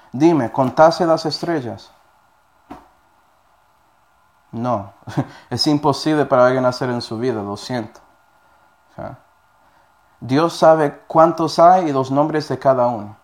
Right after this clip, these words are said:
¿Sí ve? La creación muestra esa sabiduría de Dios, la grandeza de Él, que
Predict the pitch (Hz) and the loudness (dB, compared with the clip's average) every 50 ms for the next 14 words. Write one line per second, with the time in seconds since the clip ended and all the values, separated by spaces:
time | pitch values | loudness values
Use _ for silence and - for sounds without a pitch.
0 | _ _ _ _ _ _ _ _ _ - 110 107 107 113 139 151 147 _ _ _ | _ _ _ _ _ _ _ _ _ -18 -16 -14 -12 -12 -14 -16 -18 _ _ _
1 | _ _ _ _ _ _ _ _ _ _ _ _ _ _ _ _ _ _ _ _ | _ _ _ _ _ _ _ _ _ _ _ _ _ _ _ _ _ _ _ _
2 | _ _ _ - 120 123 123 - - 139 156 165 165 151 - - - - 165 170 | _ _ _ 0 0 0 0 0 0 2 4 6 6 6 4 2 -2 0 2 4
3 | 180 170 143 113 101 104 107 - _ _ _ _ _ - 123 127 147 160 170 165 | 4 4 4 2 -2 -6 -14 -18 _ _ _ _ _ -4 0 2 2 2 2 0
4 | - - 143 131 113 104 101 110 - - _ _ _ - - 143 147 - 165 151 | -4 -4 0 0 0 0 -2 -6 -12 -20 _ _ _ -4 -2 -2 0 2 2 2
5 | 143 - - 151 151 151 147 147 139 135 131 127 131 151 156 139 - - - - | 2 2 0 0 0 2 0 0 0 0 -2 -2 -2 0 0 0 -2 -4 -8 -18
6 | - - - - 135 135 127 131 135 131 127 127 131 147 165 170 - - 160 143 | -20 -20 -4 0 2 2 2 4 2 2 2 2 2 0 0 0 0 0 0 2
7 | 143 156 160 143 143 - 143 123 117 - | 2 2 0 0 -2 -2 -4 -4 -4 -6